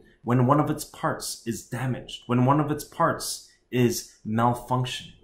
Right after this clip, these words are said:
For the health of the whole body, the health of one part is very important.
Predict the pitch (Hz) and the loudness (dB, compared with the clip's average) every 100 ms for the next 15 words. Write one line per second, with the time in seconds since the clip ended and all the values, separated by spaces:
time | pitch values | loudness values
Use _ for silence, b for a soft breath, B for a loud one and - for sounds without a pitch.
0 | _ _ _ _ _ _ _ _ _ _ | _ _ _ _ _ _ _ _ _ _
1 | _ _ B B B - 151 143 - 185 | _ _ B B B 2 4 4 0 0
2 | 190 - - 127 123 131 - - 202 220 | 0 -4 -4 -4 -2 -6 -8 -8 -6 -4
3 | 214 170 - 147 170 104 - - - _ | -6 -8 -4 -2 -2 -4 -10 -18 -20 _
4 | _ _ _ _ _ _ _ _ _ _ | _ _ _ _ _ _ _ _ _ _
5 | - 117 - 160 170 - - _ 120 - | -8 -8 -4 -2 -2 -4 -14 _ -4 -4
6 | - 110 131 127 - - - 190 - - | -4 2 2 2 -6 -8 0 0 0 -8
7 | - _ _ _ 110 90 104 104 110 - | -18 _ _ _ -8 -6 -4 -4 -4 -8
8 | 107 - 120 - - _ - | -10 -8 -12 -12 -20 _ -20